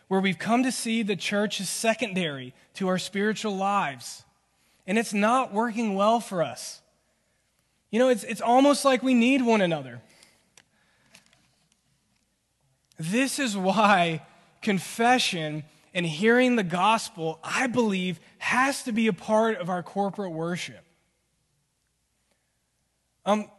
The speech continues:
this is why we at S V C C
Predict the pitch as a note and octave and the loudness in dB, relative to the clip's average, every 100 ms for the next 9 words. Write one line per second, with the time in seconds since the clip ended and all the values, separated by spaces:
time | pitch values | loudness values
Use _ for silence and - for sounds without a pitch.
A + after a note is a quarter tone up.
0 | - E3 B3 B3 D4 A3+ G#3 G3 G3 A3+ | -10 -2 -2 0 -2 0 2 4 4 2
1 | A#3+ - _ _ _ _ _ _ _ D#3 | -2 -6 _ _ _ _ _ _ _ -2
2 | G3+ A#3+ A3+ A3+ - A#3+ G#3 B3 A3 G3+ | 0 2 2 -2 -2 -4 -2 -4 -4 -6
3 | F#3+ G#3 | -6 -6